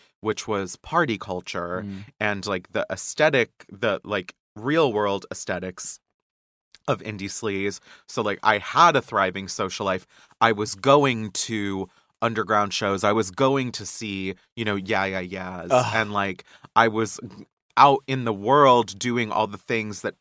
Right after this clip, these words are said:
Speaker 1: people were only doing online. So I didn't feel like I needed to make friends that way.
Speaker 2: Hmm.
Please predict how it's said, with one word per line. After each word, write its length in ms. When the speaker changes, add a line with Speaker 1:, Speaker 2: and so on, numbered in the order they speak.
Speaker 1:
people 600
were 280
only 400
doing 400
online. 960
So 200
I 120
didn't 220
feel 160
like 180
I 60
needed 360
to 520
make 240
friends 440
that 240
way. 380
Speaker 2:
Hmm. 300